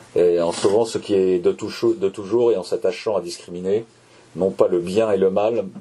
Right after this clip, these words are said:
mais le grand et le bas, Nietzsche en diable. Donc on l'a vu, il appelait de ses voeux une nouvelle, euh, aristocratie des âmes fortes. Il en avait même, euh, fixé le, le programme.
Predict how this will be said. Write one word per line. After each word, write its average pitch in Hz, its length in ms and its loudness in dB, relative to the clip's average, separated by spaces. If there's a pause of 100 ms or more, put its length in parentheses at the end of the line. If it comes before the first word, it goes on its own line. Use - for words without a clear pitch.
mais 85 80 -2
le 85 120 0
grand 95 260 0
et 92 40 -2
le 87 120 0
bas, 90 200 -2 (1080)
Nietzsche 78 240 -2
en 87 180 0
diable. 104 320 2 (840)
Donc 85 140 -2
on 90 60 4
l'a 90 80 4
vu, 104 180 0
il 95 80 2
appelait 92 200 2
de - 60 -6
ses - 160 0
voeux 95 140 2
une 98 100 0
nouvelle, 95 300 2
euh, 87 240 4
aristocratie 87 800 -8
des 85 200 -8
âmes 85 120 -4
fortes. - 460 -4 (1200)
Il 87 100 2
en 92 60 0
avait 92 240 2
même, 92 240 0
euh, 85 160 2
fixé - 400 -4
le, 90 320 4
le 87 100 -2
programme. 101 520 -4